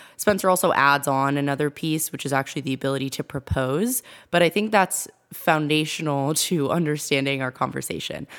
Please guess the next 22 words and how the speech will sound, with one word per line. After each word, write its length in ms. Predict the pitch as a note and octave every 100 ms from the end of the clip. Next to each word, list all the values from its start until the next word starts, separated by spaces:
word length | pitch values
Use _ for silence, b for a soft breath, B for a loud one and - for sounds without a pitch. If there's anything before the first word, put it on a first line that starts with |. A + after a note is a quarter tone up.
| B
So 120 | -
I'll 160 | E3+ F3
link 180 | A3 A#3
the 80 | G#3+
Twitter 240 | F#3 E3
thread. 240 | D#3+ D3+
I 80 | D3
would 100 | D3
highly 320 | C#3+ D#3 D#3+
recommend 360 | E3 D#3 D#3 C#3+
checking 320 | C#3+ C3+ D3
it 60 | C3
out. 200 | B2+ - B B
And 80 | D#3+
I 40 |
hope 200 | D#3 D#3
you 60 | E3
enjoy 440 | C#3+ C#3+ C#3 C3
the 80 | C3+
conversation 480 | - C3+ C3+ C3 -
with 80 | C#3+
Spencer. 460 | C3+ C#3 - -